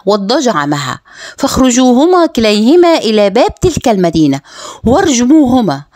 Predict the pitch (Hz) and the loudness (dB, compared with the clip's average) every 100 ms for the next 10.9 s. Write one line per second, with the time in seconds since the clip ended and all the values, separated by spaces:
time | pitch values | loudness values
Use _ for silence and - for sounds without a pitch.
0 | _ 202 226 240 214 285 320 294 - 339 | _ -4 -2 -2 0 2 2 0 -2 -4
1 | 370 339 320 311 262 214 156 - 131 _ | -4 0 2 2 2 0 -2 -4 -14 _
2 | _ _ _ - - - 220 214 240 277 | _ _ _ -20 -12 -4 -2 -2 -2 0
3 | 226 170 185 185 226 175 151 170 180 175 | 0 0 -2 -2 -2 -2 0 2 2 0
4 | 160 156 165 214 - 208 - 247 254 262 | -2 -2 -2 -2 -2 -4 -2 0 0 0
5 | 370 392 392 _ _ - - 339 392 311 | 0 0 -2 _ _ -20 -4 0 2 0
6 | 269 214 190 185 233 202 156 170 175 170 | 0 0 0 0 -2 -2 -2 0 0 0
7 | - 196 233 302 320 240 208 190 123 190 | -2 -2 0 2 2 0 0 -2 -2 -4
8 | - - - - - _ - - - 220 | -6 -8 -10 -14 -18 _ -20 -10 -4 0
9 | 359 370 233 180 180 - 247 233 220 226 | 2 2 2 0 0 0 0 2 2 4
10 | 233 180 - - - _ - - | 2 0 -4 -8 -12 _ -18 -18